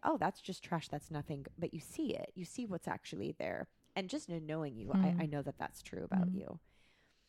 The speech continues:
Speaker 1: I wonder if God is really talking about a return on this kind of investment in your prophetic gift. It was Sean Bowles, it was Chris, and then it was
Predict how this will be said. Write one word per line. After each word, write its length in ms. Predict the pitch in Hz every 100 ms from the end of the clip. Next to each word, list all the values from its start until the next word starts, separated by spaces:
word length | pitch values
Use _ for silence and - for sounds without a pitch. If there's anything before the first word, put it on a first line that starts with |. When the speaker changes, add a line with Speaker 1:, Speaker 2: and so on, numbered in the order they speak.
| _ _
Speaker 1:
I 40 | 180
wonder 280 | 185 208 254
if 100 | -
God 160 | 185
is 140 | 170 156
really 220 | 170 180
talking 400 | - 160 - 160
about 220 | 151 151
a 40 | 160
return 720 | 160 - - 156 151 175 160 - - - - - - - - - _ _ -
on 280 | 160 151 160
this 420 | 139 147 - - _ _
kind 160 | - 175
of 80 | 165
investment 480 | 151 156 - 165 -
in 140 | 160
your 100 | 151
prophetic 400 | 147 156 - 143 - -
gift. 360 | - - - - - - - -
It 100 | 160
was 120 | 165
Sean 220 | - 208
Bowles, 320 | 202 180 175 -
it 140 | 156 -
was 120 | 160
Chris, 540 | - 165 151 - - - _ _ _ -
and 160 | 156 143
then 100 | 139
it 120 | -
was 520 | 147 139 143 -